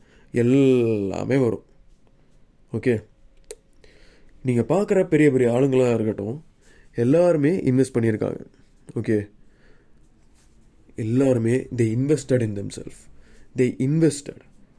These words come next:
பணம் அப்படிங்கிற ஒரு விஷயத்தை இன்வெஸ்ட் பண்ணியிருக்காங்க. டைம் அப்படிங்கிறது ரொம்ப மேண்டேட்டரியான விஷயம். ஆனா டைமை பத்தி எல்லாருமே பேசுவாங்க, but மணியை பத்தி யாரும் பேச மாட்டேங்கிறாங்க. மணின்றது இன்வெஸ்ட் பண்ணி தான் ஆகணும். அதுக்குன்னு ஒரு lump of money எடுத்து அப்படியே,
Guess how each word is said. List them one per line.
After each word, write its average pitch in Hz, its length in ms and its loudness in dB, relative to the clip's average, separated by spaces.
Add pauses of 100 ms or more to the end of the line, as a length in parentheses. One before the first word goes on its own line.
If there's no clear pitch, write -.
(200)
பணம் 143 320 0
அப்படிங்கிற 127 240 -2
ஒரு 113 140 0
விஷயத்தை 135 400 0
இன்வெஸ்ட் 135 260 0
பண்ணியிருக்காங்க. 113 460 -2 (640)
டைம் 175 300 2
அப்படிங்கிறது 151 400 2
ரொம்ப 139 180 2
மேண்டேட்டரியான 127 540 0
விஷயம். - 320 -4 (360)
ஆனா 110 160 -2
டைமை 147 340 0
பத்தி 139 200 0
எல்லாருமே 135 360 2
பேசுவாங்க, 110 460 -2 (120)
but 113 140 -4
மணியை 139 300 0
பத்தி 127 180 0
யாரும் 113 200 0
பேச 110 220 -4
மாட்டேங்கிறாங்க. 101 460 -12 (920)
மணின்றது 139 460 2
இன்வெஸ்ட் 131 260 0
பண்ணி 110 160 -4
தான் 135 180 0
ஆகணும். 120 280 -2 (1040)
அதுக்குன்னு 147 680 0 (360)
ஒரு 113 180 -6
lump 135 320 -2
of 139 280 0 (180)
money 120 180 0
எடுத்து 120 480 0 (260)
அப்படியே, 120 420 -2